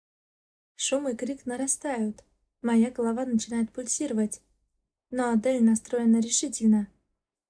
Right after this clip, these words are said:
Никого не впустить вместо облегчения. Никто не увидит белого друга. Пока мы тут. Это я уяснила четко. Слабая улыбка трогает губы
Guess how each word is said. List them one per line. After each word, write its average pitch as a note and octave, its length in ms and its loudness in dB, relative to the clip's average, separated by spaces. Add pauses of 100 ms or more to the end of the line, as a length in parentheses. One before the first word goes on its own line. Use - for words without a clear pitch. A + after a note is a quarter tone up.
(140)
Никого A3+ 460 4
не D4 100 -2
впустить C#4 500 -6
вместо G#3+ 380 6
облегчения. G#3+ 680 0 (380)
Никто A#3 360 -2
не C4+ 120 4
увидит C#4 420 0
белого A3 300 2
друга. A3+ 400 -4 (720)
Пока G#3+ 280 0
мы A3 220 6
тут. A#3 380 -8 (540)
Это A#3+ 220 -2
я A#3 180 2
уяснила A3+ 560 2
четко. A#3 480 -2 (1900)
Слабая A#3 420 2
улыбка A#3 420 0
трогает B3 480 -4
губы A3+ 400 0